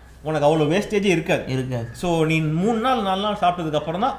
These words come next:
Speaker 1: கொஞ்சோண்டு வேஸ்ட் வெளியே வந்து தரும்.
Speaker 2: ஆ.
Speaker 1: மத்தது எல்லாமே உள்ளக்குள்ள ரீசைக்கிள்
Speaker 2: அதுக்குள்ள
Speaker 1: ஆயிட்டே
Speaker 2: சைக்கிளா?
Speaker 1: இருக்கும்.
Speaker 2: ஓ, அப்ப நம்ம தான் கண்ட கருமத்தை தின்னுட்டு இவ்வளவு கடுப்பேத்திட்டு இருக்கோமா பாத்ரூம்ல?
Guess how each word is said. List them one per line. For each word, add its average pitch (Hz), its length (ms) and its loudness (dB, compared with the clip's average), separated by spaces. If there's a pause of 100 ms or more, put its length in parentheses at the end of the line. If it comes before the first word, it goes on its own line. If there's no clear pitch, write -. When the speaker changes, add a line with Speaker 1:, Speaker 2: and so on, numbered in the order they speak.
Speaker 1:
கொஞ்சோண்டு 220 540 0
வேஸ்ட் 160 260 -4
வெளியே 139 200 -2
வந்து 123 240 -4
தரும். 110 260 -12
Speaker 2:
ஆ. 127 80 0
Speaker 1:
மத்தது 131 240 2
எல்லாமே 220 320 0
உள்ளக்குள்ள 214 500 0
ரீசைக்கிள் 190 280 4
Speaker 2:
அதுக்குள்ள 208 180 6
Speaker 1:
ஆயிட்டே 226 100 2
Speaker 2:
சைக்கிளா? 214 140 2
Speaker 1:
இருக்கும். 185 220 4
Speaker 2:
ஓ, 240 500 8
அப்ப 180 140 2
நம்ம 180 340 4
தான் 262 160 4
கண்ட 214 220 4
கருமத்தை 220 460 2
தின்னுட்டு 196 180 -2
இவ்வளவு 190 420 -2
கடுப்பேத்திட்டு 175 360 -2
இருக்கோமா 135 320 -2
பாத்ரூம்ல? 127 560 -6